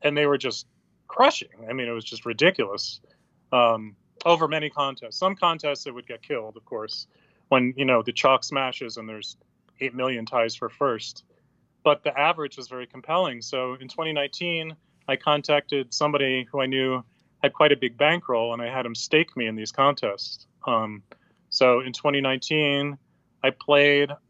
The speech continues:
a bunch of Showdown, and we basically broke even, okay? So we're like, "Oh, let's try it again next season." And then in twenty twenty, during the pandemic, I hit a Showdown, a million dollar Monday Night Showdown,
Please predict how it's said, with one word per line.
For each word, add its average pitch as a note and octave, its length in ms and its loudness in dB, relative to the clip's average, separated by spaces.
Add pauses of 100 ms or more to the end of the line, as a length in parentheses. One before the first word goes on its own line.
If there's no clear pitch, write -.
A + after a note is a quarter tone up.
(180)
a - 60 -4
bunch D#3+ 280 -2
of D3+ 60 -8
Showdown, C3 560 0
and C3 120 -8
we B2+ 100 -6
basically C3 520 -2
broke A#2+ 360 0
even, B2 300 -2 (540)
okay? G#2+ 340 0 (380)
So - 180 6
we're C#3+ 140 8
like, D3 180 4
"Oh, E3 140 2
let's D#3+ 140 -4
try D3+ 200 2
it C#3+ 60 0
again C#3+ 220 -4
next C3+ 220 -10
season." A#2+ 540 -10 (460)
And C#3+ 120 4
then D3 200 4
in C#3 220 -4
twenty E3 440 -4
twenty, D#3 720 -2 (640)
during D3 360 0
the A#2 220 -2 (680)
pandemic, D#3 560 2
I C#3+ 320 0
hit D#3 240 4 (640)
a D3+ 80 2
Showdown, C#3 840 2 (160)
a D3+ 80 -4
million D#3+ 380 -2
dollar D3+ 320 4
Monday D3 260 -4
Night D3 240 -6
Showdown, D#3+ 640 -2